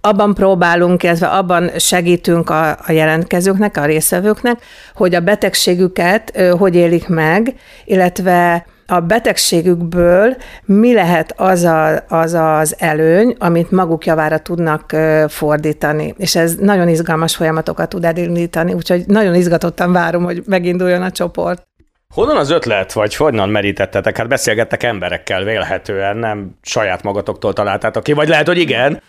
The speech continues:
Speaker 2: Mi volt a motiváció, és mi volt ez a dolog? Mert nagyon rejtélyesen fogalmaztatok mind a ketten, a részletekben majd a későbbiekben bemennek,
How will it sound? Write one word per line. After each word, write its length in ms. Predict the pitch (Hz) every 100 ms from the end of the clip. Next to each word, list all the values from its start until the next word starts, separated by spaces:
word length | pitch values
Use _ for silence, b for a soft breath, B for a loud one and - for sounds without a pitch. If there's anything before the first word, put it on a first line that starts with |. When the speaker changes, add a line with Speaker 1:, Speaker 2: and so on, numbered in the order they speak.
| b -
Speaker 2:
Mi 120 | 156
volt 200 | 131 120
a 40 |
motiváció, 520 | 127 127 120 117 -
és 120 | 123 -
mi 120 | 139
volt 240 | 117 110
ez 100 | 113
a 60 | 117
dolog? 240 | 127 120
Mert 120 | 123
nagyon 180 | 139 120
rejtélyesen 500 | 123 107 123 110 110
fogalmaztatok 580 | 110 113 113 113 - 120
mind 160 | 131 117
a 60 |
ketten, 300 | 104 113 113
a 20 |
részletekben 440 | 120 117 113 107 107
majd 140 | 110
a 40 | 110
későbbiekben 600 | 131 - 104 107 107 120
bemennek, 400 | 120 113 131